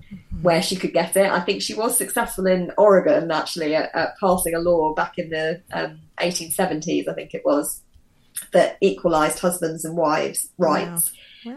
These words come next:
Speaker 2: But if she couldn't achieve that, which she mostly couldn't 'cause it was ahead of, ahead of its time back then, and let's face it, even though it's allegedly on the statute books now, we still have a long way to go.
Speaker 1: Exactly.
Speaker 2: Um, but she would also, you know, if she couldn't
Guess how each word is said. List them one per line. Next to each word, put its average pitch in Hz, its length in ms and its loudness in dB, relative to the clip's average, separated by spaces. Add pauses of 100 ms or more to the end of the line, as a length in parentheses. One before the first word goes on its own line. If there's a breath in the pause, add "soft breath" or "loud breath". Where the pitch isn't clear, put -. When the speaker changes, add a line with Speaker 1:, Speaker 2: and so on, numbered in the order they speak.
Speaker 2:
But - 320 2
if 202 160 2
she 214 160 -2
couldn't 269 260 2
achieve 180 340 0
that, 160 200 2
which 165 140 -2
she 190 120 -4
mostly 175 320 0
couldn't 151 280 -4
'cause 170 120 0
it 156 120 -2
was 160 100 0
ahead 170 220 0
of, 101 100 -4 (240)
ahead 190 220 2
of 165 100 0
its - 180 -2
time 160 440 0
back - 180 0
then, 147 160 2
and 160 80 0
let's - 200 0
face 180 260 6
it, - 40 -2
even 170 200 -2
though 160 100 2
it's - 180 -4
allegedly 170 520 0
on 151 180 -4
the 151 220 -4 (120)
statute - 540 0
books - 260 0
now, 151 320 2
we 160 140 -6
still 165 260 -2
have 156 140 -4
a 165 60 -2
long 165 200 0
way 151 140 0
to 151 140 -8
go. 160 400 2 (100)
Speaker 1:
Exactly. 165 460 -4
Speaker 2:
Um, 175 500 2
but - 240 0 (260)
she - 180 2
would 196 100 6
also, 202 260 8
you 180 360 4
know, 165 340 2
if 185 100 -6
she 185 120 -8
couldn't 180 360 -4